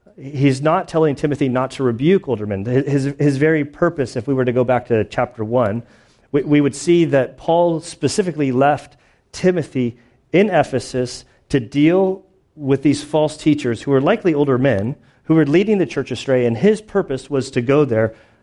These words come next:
and to confront them and to, uh, sort of right the direction of the church.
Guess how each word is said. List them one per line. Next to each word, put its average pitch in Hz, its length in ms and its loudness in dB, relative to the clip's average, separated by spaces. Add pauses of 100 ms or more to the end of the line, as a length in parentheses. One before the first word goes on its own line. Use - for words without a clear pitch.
and 127 260 0
to 135 80 -8
confront 147 500 -2
them 101 240 -8
and 123 260 -2
to, 127 380 0 (280)
uh, 101 240 -4 (220)
sort 156 200 0
of 117 220 -2
right 139 520 -2
the 123 140 -4
direction 117 580 -4
of 110 180 -10
the 113 80 -4
church. - 600 -8